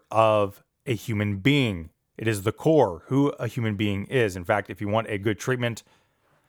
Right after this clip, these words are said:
on the heart, the theology of the heart, Minding the Heart by Robert Saucy is an excellent resource, uh, specifically aimed towards sanctification, but it's a great,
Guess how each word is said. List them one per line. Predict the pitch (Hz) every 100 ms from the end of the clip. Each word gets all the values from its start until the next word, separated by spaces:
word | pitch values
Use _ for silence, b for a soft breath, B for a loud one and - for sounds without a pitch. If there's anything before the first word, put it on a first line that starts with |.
| _ -
on | 127 123 120 117 110 107 - _ _ _ _ -
the | 113
heart, | 151 151 151 - -
the | 110 95
theology | 117 127 131
of | 123
the | 110
heart, | 123 120 - _ _ _ -
Minding | 117 147 135
the |
Heart | 117 123
by | 101
Robert | 104 107 101
Saucy | - 113 110 117 104
is | 92
an | 95
excellent | - 110 - 101 92
resource, | 92 90 - 92 85 - _ _ _ _ _ -
uh, | 98 85
specifically | - 113 113 104 104
aimed | 98 95
towards | 98 87 85 -
sanctification, | - 104 87 87 92 - 85
but |
it's | 82
a | 87
great, | 90 85